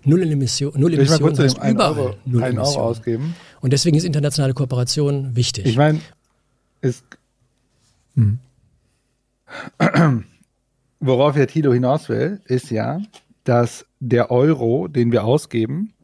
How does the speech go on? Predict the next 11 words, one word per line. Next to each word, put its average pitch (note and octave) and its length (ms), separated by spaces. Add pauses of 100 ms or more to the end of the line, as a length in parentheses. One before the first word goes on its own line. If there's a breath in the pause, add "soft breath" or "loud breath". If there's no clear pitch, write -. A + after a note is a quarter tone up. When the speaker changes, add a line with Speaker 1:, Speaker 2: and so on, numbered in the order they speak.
(880)
Speaker 2:
ähm, A2+ 500
ja, B2 280
wie A#2+ 80
du A2+ 100
schon B2 140
gesagt B2 280
hast, A#2 200
mehrfach B2 680
gedruckt C3+ 380
werden G#2+ 260
kann. D3 340